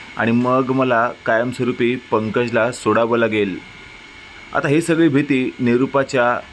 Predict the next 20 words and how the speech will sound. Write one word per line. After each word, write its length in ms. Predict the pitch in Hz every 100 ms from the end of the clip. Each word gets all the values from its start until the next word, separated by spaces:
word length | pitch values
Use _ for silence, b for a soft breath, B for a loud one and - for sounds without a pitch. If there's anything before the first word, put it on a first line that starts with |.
| - - 117
विरुद्ध 300 | 113 127 120
असलेल्या 460 | 127 120 123 117 113
देविकाच्या 560 | 113 113 113 131 127 117
मनात 260 | 110 107
असते 340 | 107 - 101 - - - - - - -
आणि 120 | 113
देविका 480 | 110 107 113 - 123 135
finally 380 | 123 110 120 113 98 - -
आता 220 | 113 120
एक 240 | 120 123
प्लॅन 300 | 123 117 117
बनवते. 600 | 113 110 101 101 - - - - - - - - -
ती 60 | 135
स्वतःशी 360 | 139 139 147
बोलते, 480 | 151 151 147 120 123 - -
"मला 340 | 117 120 135
असं 200 | 123 -
काहीतरी 360 | 147 143 160 160
केलं 240 | 147 139
पाहिजे 420 | 135 135 117 113